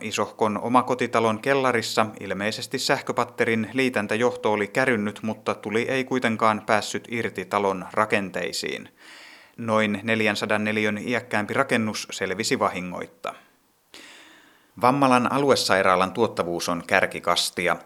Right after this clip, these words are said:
Sairaalatyyppinsä sairaaloista toisena olevan sairaalan tuottavuusluku oli satakolmekymmentä, kun sairaalatyypin keskimääräinen tuottavuusluku oli sata. Pirkanmaalla on sairaanhoitopiirin mukaan merkittävästi onnistuttu parantamaan sairaaloiden tuottavuutta.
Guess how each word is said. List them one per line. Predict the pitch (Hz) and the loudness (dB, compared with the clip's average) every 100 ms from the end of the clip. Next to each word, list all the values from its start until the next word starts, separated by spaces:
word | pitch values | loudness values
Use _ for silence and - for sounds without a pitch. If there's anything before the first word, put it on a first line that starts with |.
| - | -10
Sairaalatyyppinsä | - 98 95 95 95 104 92 107 101 98 | -2 2 4 4 2 0 -4 -4 -4 -2
sairaaloista | - 113 107 104 98 92 98 | 2 4 6 6 4 2 -2
toisena | - 120 110 101 | 2 4 4 2
olevan | 98 95 98 | 4 4 2
sairaalan | 92 120 110 101 95 | 0 2 4 4 2
tuottavuusluku | 98 127 123 101 98 107 98 104 | 0 -2 -2 -4 -4 -4 -2 2
oli | 98 95 | 4 4
satakolmekymmentä, | 104 95 - 131 117 101 101 95 90 90 90 - | 0 0 0 2 2 0 -2 -2 0 0 -2 -12
kun | 104 98 90 | -8 -6 -4
sairaalatyypin | 110 107 98 92 101 90 98 | 0 2 2 2 -2 -4 -4
keskimääräinen | 98 113 - 95 90 90 90 87 | -2 -2 0 0 2 2 0 -2
tuottavuusluku | 98 95 90 87 90 90 85 90 | -2 -2 -2 -6 -6 -8 -4 -2
oli | 87 82 | 0 0
sata. | 101 87 80 - - - - - - _ | 0 0 -2 -4 -14 -20 -20 -20 -20 _
Pirkanmaalla | 98 95 92 90 87 90 | -2 0 0 0 0 2
on | 92 | 0
sairaanhoitopiirin | 117 107 107 101 101 98 98 95 95 | 2 4 4 2 -2 -2 -2 -2 -2
mukaan | 92 92 98 92 98 | -4 0 2 2 0
merkittävästi | 104 101 - 92 90 - | -4 -4 -4 -2 -2 -2
onnistuttu | 95 95 90 95 - 98 | -4 -4 -6 -8 -8 0
parantamaan | 117 117 95 90 87 | 2 2 0 -2 -2
sairaaloiden | - 101 90 87 85 82 87 | 0 0 2 2 2 -2 -2
tuottavuutta. | 104 95 - 85 85 - | 0 0 0 -4 -4 -2